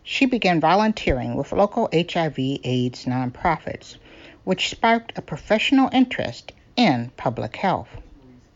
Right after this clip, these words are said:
She earned her Master of Public Health degree at the University of Kentucky in two thousand thirteen, with a focus on epidemiology. A creative and passionate public health professional,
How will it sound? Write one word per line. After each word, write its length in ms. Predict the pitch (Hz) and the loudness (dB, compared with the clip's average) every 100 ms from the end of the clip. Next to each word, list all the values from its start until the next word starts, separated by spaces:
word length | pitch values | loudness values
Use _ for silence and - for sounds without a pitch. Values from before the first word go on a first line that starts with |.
| _ - - - - | _ -20 -20 -18 -6
She 280 | - 208 156 | -2 0 2
earned 220 | 131 139 | 0 0
her 140 | 165 | 2
Master 480 | 147 135 127 - 143 | 2 2 0 0 0
of 100 | 104 | 0
Public 320 | - 135 123 | -2 -2 -2
Health 260 | - 180 - | 0 0 0
degree 440 | 120 131 113 - - - - _ | -6 -4 -6 -8 -16 -20 -20 _
at 240 | 240 233 - | 0 0 -4
the 80 | 139 | -2
University 640 | 139 123 123 - 139 123 | 0 0 -2 -4 -4 -4
of 80 | 117 | -4
Kentucky 560 | 135 - 127 156 160 - - - - - | -4 -2 -4 -4 -8 -12 -20 -20 -12 -2
in 180 | 196 196 - | 0 -2 -2
two 160 | 254 | -2
thousand 460 | 247 165 160 214 196 | 2 2 2 -2 0
thirteen, 640 | 156 156 - 117 107 - - - - - - - 196 | -2 -2 -2 -2 -4 -8 -16 -20 -20 -20 -20 -10 -6
with 160 | 185 | -2
a 80 | 220 | -2
focus 680 | - 247 240 120 117 - - - _ - | 2 2 2 -4 -6 -8 -14 -18 _ 0
on 400 | 151 127 120 - _ | 0 0 -2 -6 _
epidemiology. 1200 | 160 156 143 127 123 135 147 139 120 117 117 120 - - - _ - _ - _ - - - _ - _ - | -2 0 -2 0 0 0 2 0 -2 -6 -6 -10 -14 -20 -20 _ -20 _ -20 _ -20 -20 -20 _ -20 _ -6
A 80 | |
creative 460 | - 170 147 139 156 | -2 2 4 4 2
and 140 | 147 | 0
passionate 540 | - 139 139 - 151 - | 0 0 0 0 -2 -2
public 320 | - 139 135 | -4 -4 -2
health 240 | - 127 | -2 -2
professional, 680 | - - 127 123 - - | -2 -2 -2 -2 -6 -8